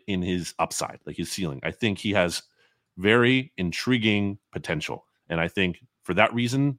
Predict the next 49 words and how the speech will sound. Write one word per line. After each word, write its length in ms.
I 40
will 120
go 160
out 160
there 220
and 120
I 80
will 80
say 380
he 420
will 220
be 80
the 120
best 200
quarterback 360
because 220
I 80
c-, 240
I 60
believe 380
he 120
can 480
do 180
that. 180
I 40
believe 300
that 260
upside, 540
that 140
ceiling 500
exists 360
for 220
him. 220
Uh, 220
there's 260
leadership 420
things 300
with 160
him 180
I 60
like 260
too, 240
the 140
athleticism. 720
Not 120
to 60
say, 200
again, 360
there's, 180